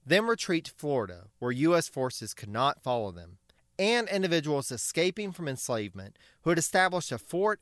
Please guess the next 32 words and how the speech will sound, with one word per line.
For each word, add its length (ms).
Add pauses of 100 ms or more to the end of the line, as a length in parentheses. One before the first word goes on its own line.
and 280
settlement 480 (120)
along 480
the 140
Apalachicola 840
River. 300 (480)
The 100
U 120
S 140
government 380
had 320
at 160
numerous 480
points 420
attempted 540
to 80
purchase 420
Florida, 460 (280)
but 140
the 80
Spanish 540
had 160
proved 420
reluctant 640
to 100
sell 420
another 380
part 300
of 60
their 140
dwindling 640
empire. 540